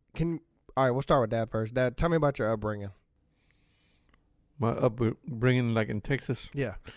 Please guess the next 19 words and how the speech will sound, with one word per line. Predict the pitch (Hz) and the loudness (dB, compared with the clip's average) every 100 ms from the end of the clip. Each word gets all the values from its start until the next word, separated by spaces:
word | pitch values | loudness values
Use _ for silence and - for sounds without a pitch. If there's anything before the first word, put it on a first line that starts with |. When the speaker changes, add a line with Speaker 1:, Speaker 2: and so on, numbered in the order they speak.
| - - _ _ | -20 -20 _ _
Speaker 2:
Uh, | - 151 175 175 175 170 156 - - - | 4 6 8 6 6 4 0 -6 -16 -6
well, | 123 131 131 123 - _ _ _ _ - _ - | 2 4 4 0 -10 _ _ _ _ -20 _ 0
it | 135 | 4
was | 143 | 4
just | 139 - | 2 -2
a | |
small | - - 120 123 | -4 2 2 2
town. | 131 120 123 123 - - - | 2 2 0 -2 -8 -12 -6
I | 110 | -4
mean, | 110 107 104 110 _ _ _ - - _ _ - | -2 -4 -6 -12 _ _ _ -20 -20 _ _ -14
surrounded | - 127 120 113 | 0 2 2 2
by | 110 | 2
relatives. | 107 107 107 104 107 | 2 0 -2 -2 -4
Everybody | 113 113 107 110 110 | -2 -2 0 -2 -2
lived | 107 101 | -2 -2
in | 104 | -4
the | 104 | -6
same | - 110 107 | -4 -4 -4
neighborhood. | 104 101 107 107 107 | -4 -4 -2 -2 -4